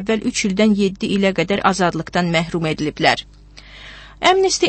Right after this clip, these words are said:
International təşkilatı İran qəzetində çap olunan karikaturalara etiraz elədiyinə görə həbs olunan və işgəncələrə məruz qalan Əli Xodabəxşi ilə bağlı beynəlxalq kampaniyaya başlayıb.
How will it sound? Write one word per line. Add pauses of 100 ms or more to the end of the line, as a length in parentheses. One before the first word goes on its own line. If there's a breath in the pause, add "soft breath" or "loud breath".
International
təşkilatı
İran
qəzetində
çap
olunan
karikaturalara
etiraz
elədiyinə
görə
həbs (100)
olunan
və (100)
işgəncələrə
məruz
qalan (400 loud breath)
Əli
Xodabəxşi
ilə
bağlı
beynəlxalq
kampaniyaya
başlayıb.